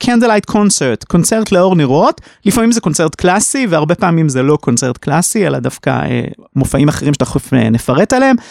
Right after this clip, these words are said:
מדובר באולם שכשתגיעו תמצאו בו מאות, אם לא אלפי נרות שהדליקו, והם מאירים את האולם, ואז אפשר ככה לשמוע מוזיקה באווירה אולטרה רומנטית.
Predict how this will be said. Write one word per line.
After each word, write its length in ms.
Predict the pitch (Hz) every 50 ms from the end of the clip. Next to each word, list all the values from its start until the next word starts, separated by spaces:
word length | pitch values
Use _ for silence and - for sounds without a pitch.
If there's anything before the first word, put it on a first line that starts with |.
| - - - _ -
מדובר 300 | 170 180 180 196 208 214
באולם 540 | 185 185 156 160 170 180 190 196 208 202
שכשתגיעו 600 | 180 - 175 - - 156 - 165 147 147 180 190 190
תמצאו 480 | - 180 160 151 - 143 - - 175
בו 160 | 180 165 175 165
מאות, 480 | 160 147 - - 175 202 196 180 -
אם 120 | 175 160 170
לא 200 | 180 190 196 -
אלפי 580 | 160 151 - - - 208 185 185 185 170 160 -
נרות 460 | 175 170 170 156 156 175 180 175 170 -
שהדליקו, 800 | - 170 156 143 151 175 185 190 185 - - - 196 180 180 151
והם 200 | 160 143 160 185
מאירים 340 | 185 165 151 151 170 175
את 160 | 175 - - 143
האולם, 580 | 131 127 131 131 147 180 214 220 208 196 175 143
ואז 240 | 139 135 139 147 151
אפשר 260 | - - - 139 143
ככה 200 | - 143 - -
לשמוע 280 | 131 - - 165 139 131
מוזיקה 360 | 139 151 143 147 - - 120
באווירה 500 | 123 123 120 117 120 135 135 151 165 - - _ _
אולטרה 380 | - 226 196 165 - 147 127 117
רומנטית. 760 | 110 107 107 117 123 135 160 170 170 170 - - 143 131 -